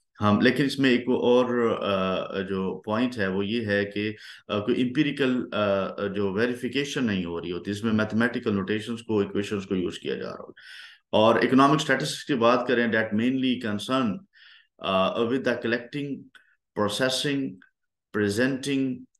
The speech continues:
economic data in the form of charts and tables।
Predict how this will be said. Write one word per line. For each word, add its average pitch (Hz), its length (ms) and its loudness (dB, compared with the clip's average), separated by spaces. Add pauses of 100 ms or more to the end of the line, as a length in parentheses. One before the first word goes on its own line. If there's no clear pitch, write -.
(340)
economic 113 520 0
data 87 320 -4 (360)
in 113 140 2
the 110 120 -4
form 120 280 2
of - 20 -4 (140)
charts 107 340 2
and 107 160 -2 (580)
tables। 92 280 0